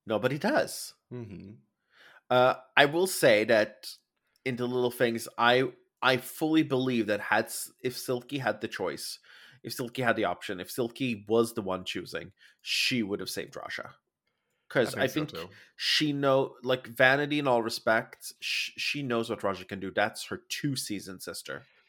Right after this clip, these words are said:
Speaker 2: Yeah, they, they have literally done two entire seasons together. Like, they were in the finale once, and the other season, like, she went a bit home earlier, but, like,
Speaker 1: Yeah,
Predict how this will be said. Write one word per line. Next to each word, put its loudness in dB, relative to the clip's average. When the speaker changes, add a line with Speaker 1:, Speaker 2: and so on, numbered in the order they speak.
Speaker 2:
Yeah, -14
they, -8
they 0
have -4
literally -4
done -2
two -8
entire -8
seasons -18
together. -16
Like, -6
they -2
were 0
in -2
the -6
finale -4
once, -6
and -8
the -4
other -4
season, -10
like, -8
she -6
went -6
a -8
bit -4
home -8
earlier, -4
but, -8
like, -8
Speaker 1:
Yeah, -2